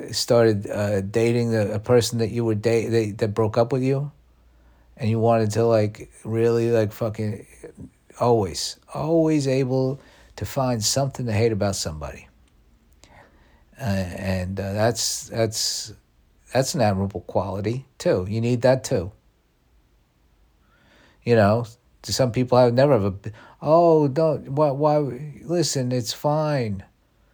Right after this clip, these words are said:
Oh, you should, you, you shouldn't be mad at that person. What the fuck's that about,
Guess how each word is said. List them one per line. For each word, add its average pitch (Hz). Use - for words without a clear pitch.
Oh, 147
you 135
should, 123
you, 135
you 127
shouldn't 135
be 120
mad 107
at 95
that 95
person. 87
What 127
the 131
fuck's -
that 131
about, 76